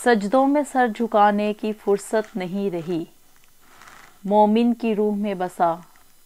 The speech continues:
मुसलमान मर गया। मस्जिद तो पक्की बन गई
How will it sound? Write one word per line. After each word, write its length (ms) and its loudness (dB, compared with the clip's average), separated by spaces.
मुसलमान 680 -4
मर 320 -10
गया। 220 -14
मस्जिद 400 2
तो 100 2
पक्की 440 -2
बन 300 0
गई 340 -2